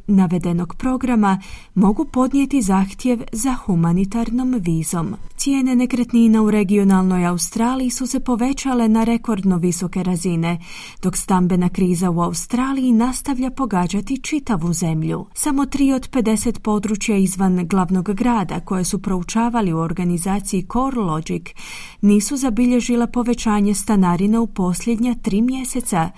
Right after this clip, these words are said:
dok su u trideset i sedam područja zabilježene rekordno visoke cijene.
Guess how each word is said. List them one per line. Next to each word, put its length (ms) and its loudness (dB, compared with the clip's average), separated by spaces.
dok 220 0
su 160 0
u 60 0
trideset 540 0
i 60 2
sedam 400 0
područja 800 0
zabilježene 920 0
rekordno 720 -2
visoke 440 -2
cijene. 580 -4